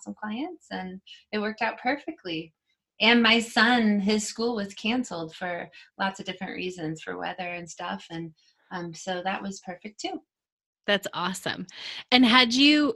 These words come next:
Speaker 2: 'cause I know, um, last time, and people haven't heard that interview yet, but the first Future Self Cocktails that you came to, you sort of had this thing about, like, "Should I be canceling clients and coming and having fun and doing this?"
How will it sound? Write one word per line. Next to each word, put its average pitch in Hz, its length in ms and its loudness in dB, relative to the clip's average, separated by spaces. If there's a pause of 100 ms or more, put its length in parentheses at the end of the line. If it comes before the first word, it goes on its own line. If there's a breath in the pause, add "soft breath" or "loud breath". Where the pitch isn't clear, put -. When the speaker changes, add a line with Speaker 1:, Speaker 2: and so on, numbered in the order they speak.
(140)
Speaker 2:
'cause 247 200 4
I 247 100 8
know, 262 400 6
um, 175 500 2
last 185 460 2
time, 165 300 2
and 160 100 0
people 208 220 2
haven't 180 260 4
heard 170 220 -2
that 156 160 -2
interview 196 360 -2
yet, 165 280 0
but 170 160 -6
the 180 80 0
first 247 400 -2
Future 180 240 -6
Self - 240 -6
Cocktails 165 460 -2
that - 120 -6
you 180 80 -8
came 165 300 -4
to, 165 260 -2 (400 loud breath)
you 196 80 -8
sort 180 180 0
of 175 60 0
had 175 240 0
this 170 160 -2
thing 170 240 -2
about, 160 400 0
like, 151 160 -8 (160)
"Should 196 200 -4
I 175 40 -4
be 185 100 -4
canceling 170 540 -4
clients 190 540 -2
and 160 200 -6
coming 170 360 -4
and 160 100 -2
having 160 340 -6
fun 220 380 0
and 170 180 0
doing 180 300 -2
this?" 165 340 -2